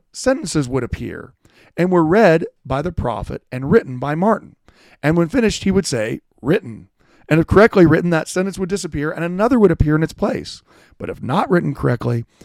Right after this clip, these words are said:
it remained until corrected." So here Martin Harris is describing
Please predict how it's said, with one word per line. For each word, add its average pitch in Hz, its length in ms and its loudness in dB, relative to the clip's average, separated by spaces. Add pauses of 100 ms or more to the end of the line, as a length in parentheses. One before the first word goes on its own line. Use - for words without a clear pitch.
(160)
it - 100 -4
remained 135 640 -2
until 107 760 -6
corrected." - 560 -10 (840)
So - 160 -8
here 240 180 2
Martin 147 300 -2
Harris 135 240 0
is 131 80 -6
describing 135 720 0